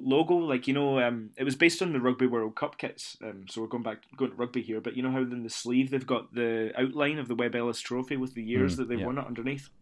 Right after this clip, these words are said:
Speaker 2: Yeah.
Speaker 1: And I thought, that'd be quite cool if we had that on our kit for the next season. So I drew up something like that with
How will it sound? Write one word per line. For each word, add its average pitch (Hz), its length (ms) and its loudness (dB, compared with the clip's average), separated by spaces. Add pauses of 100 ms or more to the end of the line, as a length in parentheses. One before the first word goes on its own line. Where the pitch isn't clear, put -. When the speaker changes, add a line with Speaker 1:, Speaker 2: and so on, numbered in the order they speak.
(380)
Speaker 2:
Yeah. 98 160 -2
Speaker 1:
And 135 120 0
I 131 40 0
thought, 139 220 0 (580)
that'd 123 200 2
be - 80 0
quite 143 300 2
cool 110 420 -4
if 127 180 -4
we 123 140 0
had 117 220 -2
that 113 200 -2
on 123 120 -4
our 117 80 -4
kit - 220 -6
for 117 100 -6
the 107 100 -10
next - 220 -16
season. 95 260 -16
So 110 180 -8
I 123 40 -2
drew 151 280 2
up - 160 -2
something 110 560 -10
like 95 160 -16 (220)
that 98 200 -12
with 92 120 -18